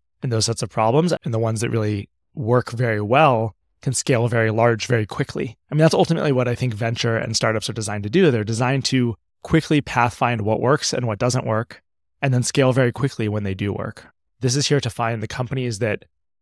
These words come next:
through very quick, rapid growth, can make, in, as per our name, a step change impact on climate, and do so where there is a capital flywheel, where the,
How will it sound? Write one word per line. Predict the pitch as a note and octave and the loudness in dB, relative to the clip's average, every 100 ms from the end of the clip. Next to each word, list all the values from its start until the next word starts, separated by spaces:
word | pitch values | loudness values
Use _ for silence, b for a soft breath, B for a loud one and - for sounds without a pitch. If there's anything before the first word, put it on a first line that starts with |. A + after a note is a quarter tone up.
| _ _ - | _ _ -4
through | C3 D3 D3+ C#3+ | 4 6 8 6
very | G#2+ C3+ C#3+ | 4 2 2
quick, | C#3 - C#3+ - | 0 0 -2 0
rapid | A2+ G#2+ - G2+ | -4 -4 -4 -8
growth, | - G#2 D3+ A3 - - - | -2 0 2 0 -8 -18 -14
can | - D3 D3 | -2 2 2
make, | B2+ B2 A#2 - _ _ _ - | 2 0 -2 -10 _ _ _ 0
in, | C#3 D#3+ | 0 4
as | C#3+ C3+ | 4 6
per | D3+ D3 | 6 6
our | - F#3+ | 6 6
name, | D#3 C3+ C3+ - _ _ | 6 4 0 -4 _ _
a | |
step | - D#3+ - | 2 2 2
change | C#3 C#3 | 0 2
impact | B2 A2 G#2+ A2 | 0 -2 -4 -4
on | G#2 | -10
climate, | - G#2+ A2 B1 - _ | -8 -6 -4 -6 -8 _
and | B2 A#2+ - _ _ | -6 -6 -8 _ _
do | - C#3+ | 4 4
so | - D3 | 6 4
where | B2+ B2+ | 4 2
there | A#2+ | 0
is | - C#3 | 0 0
a | B2+ | 0
capital | - A2 A2 A#2 | -2 -4 -2 -2
flywheel, | G#2+ - G#2 G#2 A2+ A2+ G#2 _ _ _ _ | -2 -4 -2 -2 -4 -6 -8 _ _ _ _
where | B2 A2+ A2 G#2 G#2+ | -6 -2 0 -2 -4
the, | A#2+ B2 | -6 -6